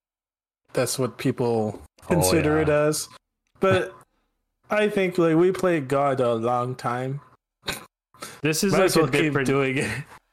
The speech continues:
Speaker 1: It's gonna keep, like, we, we push the bar every time.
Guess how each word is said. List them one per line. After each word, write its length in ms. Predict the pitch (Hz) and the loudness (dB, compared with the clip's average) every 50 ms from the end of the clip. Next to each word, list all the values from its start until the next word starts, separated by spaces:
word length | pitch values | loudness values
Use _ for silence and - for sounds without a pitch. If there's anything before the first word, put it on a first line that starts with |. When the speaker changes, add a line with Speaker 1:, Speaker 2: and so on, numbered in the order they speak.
| _ _ _ _ _ _ _ _ _ _ _ _ _ _ _ _ - | _ _ _ _ _ _ _ _ _ _ _ _ _ _ _ _ -4
Speaker 1:
It's 180 | - 240 - - | -2 -2 -2 0
gonna 320 | - 480 508 494 453 - | 0 2 2 2 2 0
keep, 180 | - - 403 403 - - - - - - - - - - - | 0 0 0 0 -2 -6 -14 -14 -14 -14 -14 -14 -16 -6 -2
like, 240 | 226 220 220 214 - | 0 0 0 0 0
we, 200 | 233 240 233 247 | 0 2 2 0
we 220 | 233 - 202 240 349 | 0 0 0 0 0
push 280 | 359 - - 392 403 | 0 0 -2 -2 -2
the 140 | - - 208 | -2 -2 -4
bar 340 | 165 - 202 214 240 233 233 | -2 0 0 0 2 2 2
every 220 | 233 226 240 254 | 2 2 0 -4
time. 560 | - - - 285 269 294 285 247 156 113 104 | -4 -4 -2 -2 0 0 0 0 -2 -4 -10